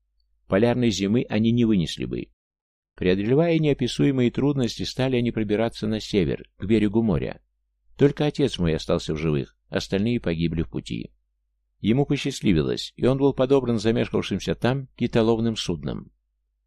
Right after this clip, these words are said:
Все думали, что он вследствие кораблекрушения сошел с ума.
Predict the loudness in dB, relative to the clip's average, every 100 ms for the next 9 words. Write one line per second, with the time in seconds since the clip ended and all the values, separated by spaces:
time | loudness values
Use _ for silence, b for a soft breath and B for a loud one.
0 | _ 0 4 4 4 2 0 -2 -2 -2
1 | -2 -2 -4 0 0 0 -2 -4 0 0
2 | 0 -2 -4 -2 -4 -2 0 0 -2 -6